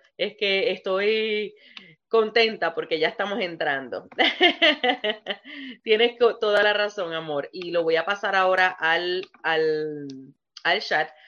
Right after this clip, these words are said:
Mateo seis seis, y comenzamos con la versión Reina Valera mil novecientos sesenta.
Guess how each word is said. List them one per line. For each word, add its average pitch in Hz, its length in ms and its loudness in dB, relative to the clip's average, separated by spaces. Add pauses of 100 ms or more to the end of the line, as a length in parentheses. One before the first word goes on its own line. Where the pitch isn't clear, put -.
(180)
Mateo 196 520 0
seis 233 400 -4
seis, 160 400 -4
y 160 120 -14
comenzamos 147 680 -10
con 208 400 -8 (320)
la 175 240 0
versión 175 460 -4
Reina 175 240 -2
Valera 175 440 2
mil 160 200 -6
novecientos 165 640 -6
sesenta. 143 600 -6